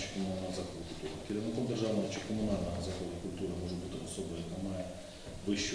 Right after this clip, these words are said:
освіту, стаж роботи у сфері культури не менше трьох років, володіє державною мовою та здатна своїми діловими і моральними якостями, освітнім і професійним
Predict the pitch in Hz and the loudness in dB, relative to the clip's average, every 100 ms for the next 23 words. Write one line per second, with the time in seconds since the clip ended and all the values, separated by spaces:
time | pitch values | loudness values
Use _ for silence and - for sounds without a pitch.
0 | 85 85 95 110 120 120 - 101 - 95 | 0 0 0 2 0 -2 0 0 0 0
1 | 98 92 87 - 90 82 80 92 90 87 | 0 2 0 0 0 0 -2 0 0 2
2 | 90 90 87 85 85 87 82 - 90 87 | 2 4 2 0 -2 -2 -2 -2 -4 -4
3 | - - - - - - - - 92 92 | -4 -6 -8 -8 -10 -12 -12 -6 0 4
4 | 95 87 87 85 85 82 92 113 117 113 | 4 4 2 2 2 4 4 4 2 0
5 | - - - - 87 98 90 87 - 90 | -2 -2 -4 -2 -2 0 0 -2 -2 0
6 | 87 85 90 92 90 85 87 87 85 85 | 0 0 0 0 2 2 2 2 2 2
7 | 85 - - - 202 - - - - - | 2 2 2 2 2 2 -2 -6 -6 -10
8 | - - - 98 90 87 87 87 82 85 | -8 -6 -2 2 2 2 0 0 0 0
9 | 85 | 2